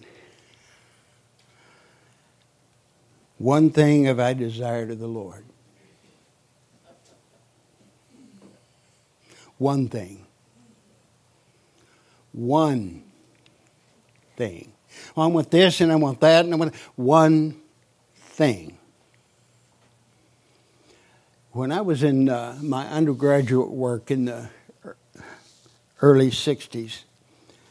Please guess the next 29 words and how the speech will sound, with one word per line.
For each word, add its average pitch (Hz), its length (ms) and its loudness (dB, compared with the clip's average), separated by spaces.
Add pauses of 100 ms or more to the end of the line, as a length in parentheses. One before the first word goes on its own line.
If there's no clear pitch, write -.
(180)
uh, 113 320 -10
taking 139 420 0
a 117 80 -4
class 131 480 -6
in 110 160 -6
philosophy, 120 800 -10
and 120 120 -8
I 117 60 -10
read 127 300 -8
a 120 40 -10
book 117 340 -10
by 113 220 -16 (480)
Kierkegaard. 113 840 -6
Some 131 200 -8
of 117 160 -8
you 117 100 -8
may 117 160 -10
have 107 120 -12
heard 107 220 -14
of 98 80 -20
him. - 160 -20 (1800)
Man, 156 200 0
he's 151 220 4
a 123 100 -2
hard 120 260 -2
guy 110 180 -4
to 107 120 -4
read. 95 420 -8 (960)
But 120 360 -4